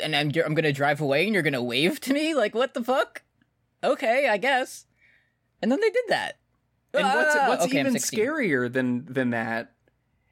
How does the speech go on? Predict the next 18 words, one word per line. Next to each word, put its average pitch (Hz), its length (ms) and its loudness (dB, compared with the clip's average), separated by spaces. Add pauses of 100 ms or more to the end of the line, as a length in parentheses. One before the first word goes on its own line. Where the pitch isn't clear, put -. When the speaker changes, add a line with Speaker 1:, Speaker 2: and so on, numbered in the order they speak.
(120)
Speaker 2:
is 147 420 0
a 151 140 2
fifteen-year-old 139 1200 0
with 151 220 -2
a 147 60 2
boyfriend 151 520 -2
who 151 120 0
seems 143 340 -2
shitty, 131 540 -2 (200)
and 175 160 -2
also, 220 380 0
I 214 100 2
would 202 140 0
assume, 233 380 0
pretty, 233 340 0
uh, 190 420 -4
like, 180 240 0 (340)
uh, 170 160 0